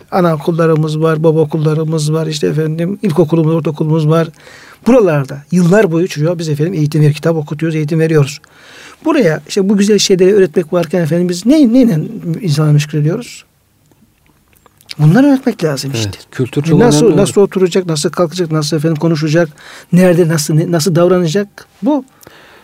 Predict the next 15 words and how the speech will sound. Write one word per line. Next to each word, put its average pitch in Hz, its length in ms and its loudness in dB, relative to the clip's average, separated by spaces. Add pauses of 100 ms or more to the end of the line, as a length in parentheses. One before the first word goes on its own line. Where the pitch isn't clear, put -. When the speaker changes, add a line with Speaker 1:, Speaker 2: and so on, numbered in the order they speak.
(160)
Speaker 2:
Çok 165 240 0
önemli. 127 220 2
İnsanlar 139 520 2
film 151 300 4
kültürüyle, 131 720 2 (320)
işte - 280 -2
Batı 131 360 2
romanlarıyla, 123 800 2
Batı 117 220 0
klasikleriyle 117 880 0 (720)
o 147 80 -2
şekilde 123 420 0
kafalar 117 400 0
şekilleniyor. 101 640 -2
Dün 123 300 -2